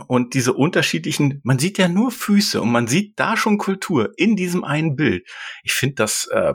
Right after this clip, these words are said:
es ist eine sehr schöne Zusammenstellung. Wie bist du nach Sarajevo gekommen? Bist du bewusst zu diesem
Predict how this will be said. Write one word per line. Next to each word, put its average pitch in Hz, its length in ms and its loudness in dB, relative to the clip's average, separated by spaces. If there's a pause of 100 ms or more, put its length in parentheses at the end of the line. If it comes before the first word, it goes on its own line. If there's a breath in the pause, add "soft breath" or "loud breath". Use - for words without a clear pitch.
(100)
es - 220 -4
ist - 220 -8 (160)
eine 101 260 0
sehr 127 160 0
schöne 151 400 -2 (100)
Zusammenstellung. 107 840 -4 (100)
Wie 160 120 0
bist - 220 0
du 202 60 2
nach 180 120 2
Sarajevo 120 480 2
gekommen? 101 500 0
Bist - 220 -2
du 107 40 -6
bewusst 110 480 2
zu 135 80 -2
diesem 120 320 2